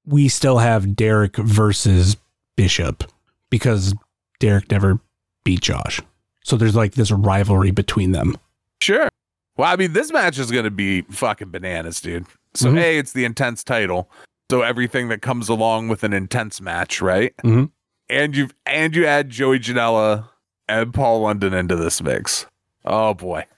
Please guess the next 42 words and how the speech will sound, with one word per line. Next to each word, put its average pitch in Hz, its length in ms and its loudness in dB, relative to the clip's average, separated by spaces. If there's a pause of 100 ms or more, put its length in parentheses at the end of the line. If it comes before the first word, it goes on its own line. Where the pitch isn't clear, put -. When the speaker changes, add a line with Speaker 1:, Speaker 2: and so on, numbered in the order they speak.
(320)
Speaker 2:
Don't 175 160 0
get 233 160 -6
comfortable 185 420 0
in 135 80 0
your 104 120 -2
seats - 440 -2
during 92 340 -4
this - 200 -4
match, - 420 -6
I - 140 -4
would - 180 -6
say. - 320 -6 (400)
Be 151 140 0
prepared 139 500 -2
to 110 60 -10
move. 98 500 -4 (440)
Speaker 1:
Definitely 101 360 0
not. 85 260 2 (540)
Like, 131 200 2
don't 110 180 2
get, 98 160 -4 (420)
don't 127 120 4
get 113 100 0
comfortable 107 280 0
in 92 60 4
your 90 60 4
seat. 92 200 2
This, 120 360 0 (400)
spe-, - 320 -4
like, 175 180 0
I 175 140 2
think 240 260 2
especially 139 340 2
with 110 300 -2
Janela, 92 500 0 (420)
like, 113 280 0 (380)
he 156 100 2
has 143 140 2
so 127 180 2
many 117 140 4
wild 92 360 2
matches 92 520 0